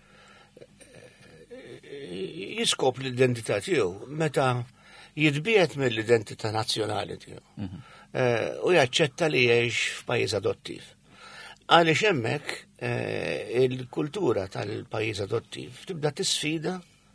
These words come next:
Speaker 1: eh, il-, il-qawwa, eh, l-integrità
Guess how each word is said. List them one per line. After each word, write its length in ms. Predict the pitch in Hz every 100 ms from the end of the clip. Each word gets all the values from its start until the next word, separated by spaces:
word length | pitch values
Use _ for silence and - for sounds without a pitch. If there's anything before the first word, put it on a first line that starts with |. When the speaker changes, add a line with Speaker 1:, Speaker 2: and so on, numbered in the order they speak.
| _ - -
Speaker 1:
eh, 720 | - 123 113 113 98 87 120
il-, 320 | 120 117 113 98
il-qawwa, 1160 | 73 87 78 85 95 - 131 131 135 156 185 - _ - - -
eh, 180 | 107 107
l-integrità 760 | 113 117 156 113 104 98 131